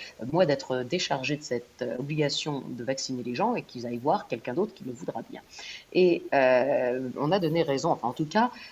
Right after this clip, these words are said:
euh, l'hôpital a arrêté d'embêter, euh, ma cliente et qui finalement, et a invité donc les, les personnes à aller se faire vacciner par,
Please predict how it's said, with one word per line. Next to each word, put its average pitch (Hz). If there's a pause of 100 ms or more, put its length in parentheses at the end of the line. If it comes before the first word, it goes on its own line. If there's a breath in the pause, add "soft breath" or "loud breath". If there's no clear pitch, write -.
euh, 131
l'hôpital 151
a 127
arrêté 160
d'embêter, 147
euh, 123
ma 135
cliente 156
et 139
qui 147
finalement, 123 (240 loud breath)
et 143
a 139
invité 139
donc 135 (300)
les, -
les 135
personnes 180
à 131
aller 127
se -
faire 160
vacciner 165
par, 120